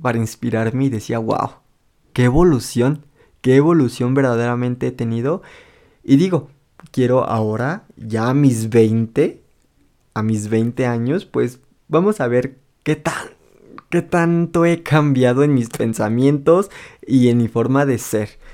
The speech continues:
Entonces también creo que va a ser igual un, un, este, episodio bastante personal, muy emotivo, que espero igual les guste mucho. Y sobre todo también este, eh, tema,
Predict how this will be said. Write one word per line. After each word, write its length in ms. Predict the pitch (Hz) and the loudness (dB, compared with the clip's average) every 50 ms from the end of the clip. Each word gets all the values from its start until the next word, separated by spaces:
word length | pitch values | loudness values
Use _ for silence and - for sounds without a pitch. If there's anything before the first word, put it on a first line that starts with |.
| - - - - - - - | -16 -14 -14 -14 -14 -14 -8
Entonces 380 | - 120 120 123 120 120 135 135 | -6 -4 -2 -2 -2 -2 -2 -4
también 360 | 135 113 113 117 120 - - - | -2 0 0 -2 -2 -4 -8 -6
creo 240 | - 160 170 175 - | -2 -2 -2 0 -2
que 100 | - 185 | -2 -2
va 100 | 170 165 | -2 -2
a 20 | |
ser 180 | 147 - 151 143 | -2 -2 -2 -2
igual 320 | 139 131 131 123 120 - - | 0 0 0 0 0 -2 -2
un, 460 | 135 131 131 131 131 131 131 127 123 - - - - - - - | -2 -2 -2 0 -2 -2 -2 -4 -6 -10 -12 -14 -16 -16 -16 -10
un, 260 | - 123 127 127 127 131 | -6 -4 -4 -2 -2 -4
este, 440 | 143 143 143 - - - 147 143 | -6 -6 -8 -8 -4 -2 -2 0
episodio 480 | 139 139 139 117 - - 113 113 123 123 | -2 -2 -4 -8 -6 -4 -2 -2 -2 -2
bastante 880 | 120 113 110 - - - 110 113 110 - 131 131 139 135 127 120 113 - - - - _ _ _ _ _ _ _ _ _ _ _ _ _ | -2 -4 -6 -8 -8 -6 -6 -6 -6 -4 -2 -2 -2 -2 -2 -4 -6 -10 -14 -20 -20 _ _ _ _ _ _ _ _ _ _ _ _ _
personal, 580 | - 113 117 - - 107 104 110 131 160 233 - _ _ _ _ _ _ _ - | -6 -6 -6 -6 -8 -8 -6 -6 -8 -8 -10 -14 _ _ _ _ _ _ _ -4
muy 180 | 131 135 139 | -2 -2 -2
emotivo, 600 | 160 156 131 104 - _ - 120 120 147 196 - - - - _ _ | -2 -4 -6 -10 -10 _ -8 -6 -6 -6 -8 -10 -14 -20 -20 _ _
que 80 | - 110 | -8 -8
espero 260 | 110 - - 120 113 | -8 -6 -6 -4 -4
igual 240 | 117 110 113 113 117 | -2 -2 -2 -2 -2
les 200 | 117 113 107 113 | -4 -6 -6 -6
guste 300 | 107 113 107 - - 113 | -8 -8 -8 -6 -6 -6
mucho. 440 | 107 110 117 120 - - 170 185 - - - - - - - - _ | -4 -4 -6 -6 -4 -6 -6 -6 -6 -12 -20 -20 -20 -20 -20 -14 _
Y 120 | - 196 170 | -2 0 2
sobre 260 | - 190 180 180 185 | 4 4 4 2 2
todo 240 | 185 202 214 226 226 | 6 6 6 6 6
también 320 | - 175 160 160 160 165 | 2 2 2 2 2 0
este, 720 | 170 165 - _ - 170 170 170 165 165 156 143 - - - _ _ _ _ - - - | 0 -2 -4 _ -2 0 2 2 2 2 0 -2 -4 -8 -14 _ _ _ _ -18 -10 -6
eh, 480 | 123 123 120 117 113 110 110 110 110 - | -4 -4 -2 -2 -2 -4 -4 -4 -6 -6
tema, 380 | - 113 110 107 113 131 175 | -6 -6 -4 -4 -4 -6 -8